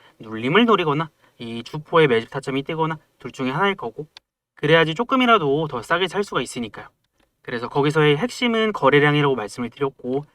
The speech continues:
그럼 눌림 타점 노려서 다음 상승이 나왔을 때 우리가 목표가를 어디까지 노려볼 수가 있냐? 자, 이 세력의 매집 타점이 들어오면은 세력의 목표가, 목표선까지 올라갈 수 있다라고 말씀을 드렸어요.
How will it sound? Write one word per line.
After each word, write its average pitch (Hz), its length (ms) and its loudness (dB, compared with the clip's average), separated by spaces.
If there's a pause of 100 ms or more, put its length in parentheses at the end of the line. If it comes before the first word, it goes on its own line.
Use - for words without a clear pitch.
(220)
그럼 117 240 -4
눌림 139 280 0
타점 233 380 0
노려서 123 380 0 (260)
다음 185 360 6
상승이 254 360 0
나왔을 147 340 2
때 143 100 -6
우리가 120 220 0
목표가를 151 560 -4 (280)
어디까지 180 520 2
노려볼 131 280 2
수가 131 160 -6
있냐? 120 380 0 (500)
자, - 260 -6 (140)
이 120 140 -10
세력의 233 540 4
매집 123 280 -2
타점이 151 340 -2
들어오면은 139 720 0 (280)
세력의 156 440 0
목표가, 175 640 0 (300)
목표선까지 226 640 2
올라갈 147 260 6
수 131 120 -14
있다라고 123 340 2
말씀을 110 320 -6
드렸어요. - 360 -4